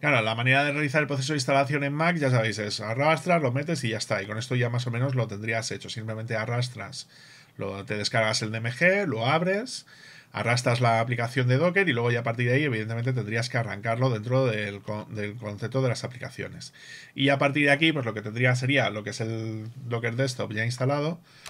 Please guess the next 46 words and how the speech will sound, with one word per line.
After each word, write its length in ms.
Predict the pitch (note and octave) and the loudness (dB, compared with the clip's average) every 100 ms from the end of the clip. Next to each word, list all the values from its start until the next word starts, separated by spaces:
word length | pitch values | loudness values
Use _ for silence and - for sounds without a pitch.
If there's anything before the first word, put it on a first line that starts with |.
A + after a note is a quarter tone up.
| - - - | -20 -14 2
con, 380 | C#3 C3 A#2 | 4 6 4
con 180 | G2 G#2+ | 0 -4
todo 180 | A#2 A#2 | 0 0
lo 80 | B2 | 0
que 100 | A2 | 0
tú 100 | A2+ | -4
necesitas 540 | A2+ A2 G#2+ B2 B2 | -6 -6 -2 0 0
aquí. 280 | G#2 F2+ D2+ G#1+ | -2 -6 -6 -6
Ah, 280 | B1+ G#2 B2+ | -8 -10 -8
pulsaríamos 440 | A2+ A2+ A2+ A2+ A#2+ | -6 -2 0 0 -2
el 60 | |
botón 260 | A#2+ B2 C3 | -2 0 0
de 80 | C3+ | 0
Start 320 | - F#3 F#3 | 2 2 2
y 60 | |
a 60 | A#2 | -2
partir 240 | G2+ A#2 | -2 -2
de 40 | A2 | -2
aquí 160 | A#2 D3 | 0 0
arri-, 280 | A#2+ G#2 - | 0 -4 -10
arrancará 580 | G#2 G2 G2+ G2 G#2 A2+ | -12 -10 -8 -4 -4 -2
todo 160 | A2+ | -2
el 80 | A2 | -4
sistema 480 | - B2 D3 D#3+ F3 - - - | -4 -4 -2 -2 -2 -6 -20 -14
y 120 | - A2+ | -6 0
toda 140 | A#2 | 2
la 100 | A#2 | 2
configuración. 680 | A#2+ B2 G#2 G2+ - G2 - - - - | 0 -4 -4 -4 -6 -8 -10 -20 -20 -10
Aquí 140 | B2 | 0
lo 100 | C3+ | 2
que 60 | D3+ | 2
estáis 240 | C3 C#3+ | 2 0
viendo 180 | D3 D3+ | 0 -2
es 120 | B2 | -2
una 80 | B2+ | 0
especie 320 | B2 C#3+ C3 | 0 0 0
de, 280 | A2 G#2+ G#2 F#2 - - | 0 -2 -4 -8 -18 -8
del 380 | G#2 G#2 G#2 | -6 -4 -6
menú 240 | G#2+ A2+ B2+ | -4 0 2
de 140 | C3 | 2
configuración 720 | C3 B2+ C3+ B2+ B2 D3 C#3+ B2 | 0 0 2 2 0 -2 -2 -2
que 160 | G#2 | -4
suele 240 | - B2+ B2 | -2 0 2
tener 320 | A#2 C3 C3 | 2 2 2
habitualmente, 720 | A2 G#2+ A#2 B2 D3 D#3 C#3+ | 0 -2 0 2 0 -2 -2
¿vale? 280 | C#3+ D3 F3 | 0 -2 -4